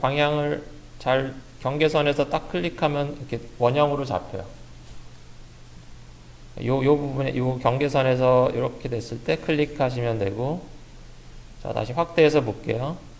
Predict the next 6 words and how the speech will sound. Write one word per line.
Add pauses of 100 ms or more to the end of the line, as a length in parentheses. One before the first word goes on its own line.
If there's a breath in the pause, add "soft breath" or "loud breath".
(720)
<clears throat> (2000)
이
상태에서
오른쪽
클릭해서,
예,